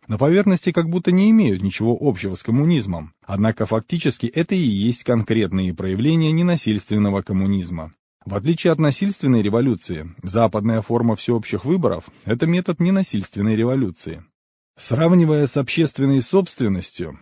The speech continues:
высокие налоги в странах Запада фактически также являются завуалированной формой общественной собственности. В отличие от плановой экономики, западная система социального обеспечения представляет собой систему, которая постепенно и незаметно разрушает капитализм.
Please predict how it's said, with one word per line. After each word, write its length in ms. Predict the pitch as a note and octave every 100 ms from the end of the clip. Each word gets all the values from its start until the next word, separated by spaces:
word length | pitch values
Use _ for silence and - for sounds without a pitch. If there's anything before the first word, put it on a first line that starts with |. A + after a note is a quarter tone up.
| _
высокие 640 | F2+ G#2 - F3+ - E3+
налоги 380 | D#3 D3 D#3+ C#3+
в 40 | -
странах 400 | C#3 D3+ B2+ F#2
Запада 540 | C#3+ D#3 G#2 E2 D2+ _
фактически 600 | G#2 A2+ G3+ F#3+ - D#3+
также 340 | C#3+ D#3+ D3
являются 560 | E3 D#3 D#3 D#3 C#3 C3+
завуалированной 1160 | A#2+ E3 E3+ D3+ C#3+ C3 G2+ A#2 D3+ C#3+ C#3+ C3+
формой 420 | - C3+ C3+ C3
общественной 720 | D#3 D#3+ - G2 - G#2 A#2+
собственности. 840 | - B2+ F#2 - F2 E2+ - E2 - _ _ _ _ _ _ _ -
В 120 | G#2
отличие 400 | G2+ F#3 F#3 F#3+
от 100 | C#3+
плановой 460 | D#3 F#3 E3+ D3+
экономики, 640 | A#2+ A#2+ D3 F#3 B2 F2+ E2 F#2 -
западная 560 | G2+ D#3 E3 D3 C3+
система 460 | A#2+ B2 - D#3+ B2+
социального 600 | A2+ - C#3 C3+ A#2+ G#2+
обеспечения 840 | G#2 G#2+ - F3 F3 A#2+ F#2+ E2
представляет 580 | F#2+ G2 - C#3+ F3+ E3+
собой 300 | C3+ C#3+ D3+
систему, 560 | - A2+ - G3 D3 F2+
которая 400 | F#2 C#3+ D3+ C3
постепенно 580 | A2 - G#2 D#3 F#3+
и 140 | E3+ A2+
незаметно 580 | A#2 G2+ F#2+ F#2+ F#2+ A#2+
разрушает 580 | C3+ D3+ D3+ G2+ F#2
капитализм. 800 | - G#2 B2 D#3 F#3 G#2+ E2+ F2